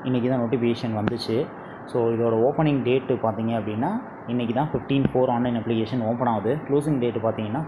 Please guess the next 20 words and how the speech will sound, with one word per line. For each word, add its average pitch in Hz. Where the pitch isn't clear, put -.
ஃபோர்டீன் 143
ஃபைவ், 120
அடுத்த 117
மாதம் 131
மே 123
மாதம் 131
பதினாலாம் 127
தேதி 113
இதுக்கு 117
apply 131
பண்ணுறதுக்கான 113
last 113
date. 113
ஆ, 117
so 127
இது 123
வந்து 147
central 131
கவர்மெண்ட்டோட 131
வேகன்சி 127